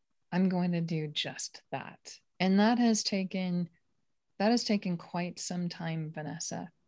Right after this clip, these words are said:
for me to unentangle from and, you know, really understand for myself a return to myself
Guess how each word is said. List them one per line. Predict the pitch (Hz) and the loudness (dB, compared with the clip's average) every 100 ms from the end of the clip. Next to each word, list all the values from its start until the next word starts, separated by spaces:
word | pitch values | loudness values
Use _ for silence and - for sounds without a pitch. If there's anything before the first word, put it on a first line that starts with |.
| _ _ _ _ _ | _ _ _ _ _
for | - 185 | -10 -4
me | 175 175 180 170 | 0 2 0 0
to | - 175 165 165 - | -2 -2 -2 -4 -4
unentangle | 190 196 202 214 190 185 - 175 165 160 147 | 0 4 4 4 0 -2 -4 -2 -2 -2 -6
from | - - - - - - _ _ _ _ _ _ _ _ _ _ _ - | -10 -10 -8 -8 -10 -16 _ _ _ _ _ _ _ _ _ _ _ -4
and, | 165 160 156 156 156 156 - - - _ _ _ _ _ _ _ _ _ _ _ _ _ _ _ _ | 0 0 0 -2 -4 -4 -2 -4 -6 _ _ _ _ _ _ _ _ _ _ _ _ _ _ _ _
you | 180 | -4
know, | 160 165 180 | -4 -4 0
really | 196 202 202 190 185 180 175 - | 4 6 6 4 2 0 -2 -2
understand | 170 170 170 - 180 170 165 | -2 0 0 -2 -2 -4 -4
for | 170 | -6
myself | 160 160 - 147 143 - - - _ _ _ _ _ _ _ _ _ _ _ _ _ _ _ _ _ _ _ _ _ _ _ _ _ _ - | -6 -4 -4 -6 -10 -14 -20 -20 _ _ _ _ _ _ _ _ _ _ _ _ _ _ _ _ _ _ _ _ _ _ _ _ _ _ -2
a | 165 | 0
return | 160 - 185 185 185 | 0 0 0 2 0
to | 170 | -2
myself | 143 - - - | -6 -4 -4 -6